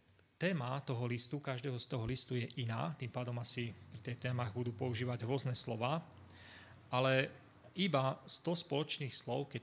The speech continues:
to napísal jeden autor. A zaujímavé je, že tá druhá Petrová,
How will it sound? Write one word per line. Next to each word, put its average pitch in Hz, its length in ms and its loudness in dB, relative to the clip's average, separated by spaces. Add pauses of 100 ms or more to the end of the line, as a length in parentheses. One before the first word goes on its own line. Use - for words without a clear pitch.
to - 20 -2
napísal 120 640 -4
jeden 120 320 -4
autor. 104 400 -2 (1500)
A 123 240 2 (320)
zaujímavé 156 560 2
je, 131 160 -2
že - 80 -8
tá 113 80 -2
druhá 143 240 -2
Petrová, 143 640 2